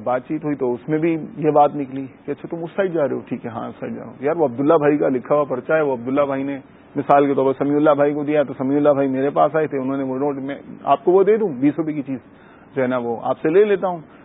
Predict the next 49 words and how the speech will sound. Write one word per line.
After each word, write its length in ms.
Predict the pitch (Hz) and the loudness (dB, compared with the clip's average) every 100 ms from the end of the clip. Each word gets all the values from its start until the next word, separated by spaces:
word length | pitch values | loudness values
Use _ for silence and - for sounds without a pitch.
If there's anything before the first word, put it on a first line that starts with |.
| - | 2
اور 120 | 170 | 4
عبداللہ 260 | 151 202 | 4 4
بھائی 180 | 208 160 | 6 4
سے 100 | 135 | 2
جا 120 | 131 | -4
کے 120 | 120 120 | -6 -8
آپ 120 | - | -4
پیسے 220 | 180 180 | -2 2
لے 120 | 190 | 2
لینا۔ 260 | 185 175 151 147 | 0 -4 -8 -12
تو 100 | - | -14
ہاں، 220 | 123 160 180 | -4 0 2
عبداللہ، 280 | 151 254 | 4 6
عبداللہ 360 | 254 151 151 220 | 6 4 2 2
بھائی 220 | 208 180 | 2 2
تو 100 | 170 | 0
یار 140 | 160 156 | 0 0
ماشاءاللہ 400 | 143 131 139 131 | -2 -6 -6 -4
ایسا 240 | 131 156 | -4 -2
ان 200 | 147 131 | -4 -4
کا، 80 | 127 | -4
وہ 100 | 135 | -4
تو 100 | 156 | -2
جو 140 | 151 | 0
بولتے 260 | 156 151 151 | 2 2 0
ہیں 80 | 147 | -2
پورا 240 | 147 143 | 0 2
کرتے 260 | 123 117 123 | 0 -4 -10
ہیں۔ 60 | 113 - - | -16 -18 -10
تو 80 | 202 | -2
ٹھیک 200 | 185 214 | 2 4
ہے، 40 | |
لاؤ 400 | 202 175 190 165 | 6 6 4 -2
رکا 240 | 156 165 208 | -4 2 2
مجھے 260 | 175 175 | 4 4
دے 120 | 214 208 | 6 6
دو، 180 | 202 139 - - | 4 0 -10 -12
اس 100 | 160 | -2
کے 80 | 180 | 0
اوپر 160 | 160 | 0
میرا 240 | 139 143 180 | 0 0 0
نام 240 | 180 180 | -2 -2
چڑھا 220 | 170 170 | -2 -2
دو 120 | 156 | -2
اور 220 | 127 139 143 | 0 2 2
جو 120 | 139 | 0
ہے 40 | |
نا 180 | 127 120 110 | -4 -6 -8
چیز 140 | - | -4